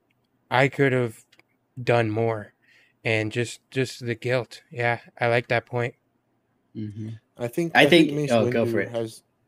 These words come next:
Speaker 3: I sa-, I think Mace Windu has the opportunity to be a, a very interesting character that we could, uh, there's definitely more to learn about. Um,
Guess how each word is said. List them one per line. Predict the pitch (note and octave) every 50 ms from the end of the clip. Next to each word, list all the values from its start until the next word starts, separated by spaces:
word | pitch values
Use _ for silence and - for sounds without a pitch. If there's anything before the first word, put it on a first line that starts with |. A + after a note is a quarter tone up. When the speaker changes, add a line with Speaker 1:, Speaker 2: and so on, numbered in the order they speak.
| _ _ _ _ _ -
Speaker 3:
I | B2
sa-, | A#2 C#3 G2+
I | -
think | - - G3+ E3
Mace | F#3 F3 E3+
Windu | - D3+ D3+ C#3+ C#3 B2
has | B2 A2+
the | A#2 B2 A#2+
opportunity | A#2+ A#2+ A#2 - A2+ G#2+ B2 A#2+ A#2 A2+ A2 G#2
to | G#2+ G#2
be | G2+ G#2+ G#2 G#2+ G#2 G2+ G2+ _ _ _ _ _ _ _ _ _ _ _ _ _ _ _ _ _ _ _ _ _ _ - -
a, | G#2 G#2
a | - - A#2
very | A2 - A#2+ B2 C3 C3 B2+ B2 B2 A#2+ A2+ A2 G#2+ G#2 _ _ _ _ _ _ -
interesting | A#2+ B2 B2 - - A#2+ - - - A#2 A2
character | F#2+ - A#2+ A2+ A2 G#2+ - A2+ G2
that | E2 E2
we | G2+
could, | - A2 G2+ - _ -
uh, | A#2 A2 D#2
there's | A2 A2+ A2 G#2+
definitely | - B2+ B2 - C3 A#2 G#2+
more | G#2 G#2+ A2 A2+ A2+
to | G2+ F#2+
learn | F#2+ G2 G#2+ G#2+
about. | G#2 F#2+ G2 F2+ F2 F2+ - _ _ _ _ _ _ _ _ _ _ _ _ _ _ _ _ _ -
Um, | G2 G2 G2 F#2 F2+ F2+ -